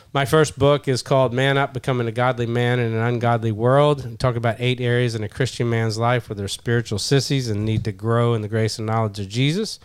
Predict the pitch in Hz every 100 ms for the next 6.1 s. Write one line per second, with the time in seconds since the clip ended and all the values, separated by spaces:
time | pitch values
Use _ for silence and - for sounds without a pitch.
0 | - - - - 107 113 - 156 180 117
1 | 107 113 110 101 113 - 104 110 107 95
2 | 95 117 117 120 - 135 - 143 135 117
3 | 101 123 123 113 110 120 127 123 98 101
4 | 107 120 120 127 117 104 - 131 - -
5 | 127 120 117 - 113 - 110 117 123 123
6 | 117